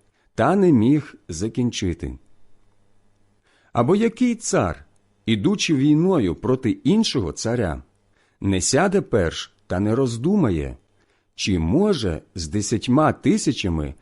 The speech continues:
стати проти того, хто йде з двадцятьма тисячами на нього? Коли ж не може,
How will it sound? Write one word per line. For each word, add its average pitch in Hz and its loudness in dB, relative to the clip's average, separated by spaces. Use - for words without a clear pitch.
стати 185 0
проти 127 0
того, 101 0
хто - 0
йде 110 0
з 78 -10
двадцятьма 95 -4
тисячами 76 -4
на 90 -2
нього? 80 0
Коли 120 4
ж 135 2
не 135 4
може, 135 0